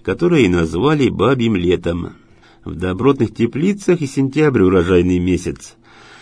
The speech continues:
Рачительные хозяева вовсю собирают помидоры, баклажаны, перцы сладкие. Иногда от прохладной погоды плоды перца становятся сиренево-фиолетовыми, но вкус их от этого не портится.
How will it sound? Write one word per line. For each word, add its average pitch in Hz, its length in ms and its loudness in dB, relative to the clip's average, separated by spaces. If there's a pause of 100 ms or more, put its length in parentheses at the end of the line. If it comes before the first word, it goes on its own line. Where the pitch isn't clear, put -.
(200)
Рачительные 98 720 0
хозяева 92 840 2
вовсю 101 280 0
собирают 87 560 0
помидоры, 117 520 2
баклажаны, 117 760 0
перцы 113 440 -2
сладкие. 110 840 0
Иногда 143 440 0
от 131 60 -2
прохладной 117 540 0
погоды 131 440 0
плоды 95 340 -2
перца 147 420 -2
становятся 104 760 0
сиренево-фиолетовыми, 95 1800 -2 (440)
но 170 180 2
вкус - 460 -4
их 120 180 0
от 123 140 -2
этого 127 380 2
не 143 180 2
портится. 95 840 -2